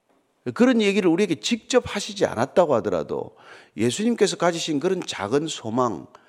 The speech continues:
작은 주님께서의 그 음성을 들으면 우리는 그걸 지상 명령으로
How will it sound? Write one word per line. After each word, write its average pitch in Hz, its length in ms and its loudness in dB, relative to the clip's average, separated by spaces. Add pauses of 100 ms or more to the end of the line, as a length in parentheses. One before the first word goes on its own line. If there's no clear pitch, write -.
(140)
작은 190 520 0 (560)
주님께서의 101 800 -4 (240)
그 139 300 0 (180)
음성을 143 440 0
들으면 104 640 -6 (420)
우리는 180 220 2
그걸 160 180 0
지상 262 460 0
명령으로 139 720 0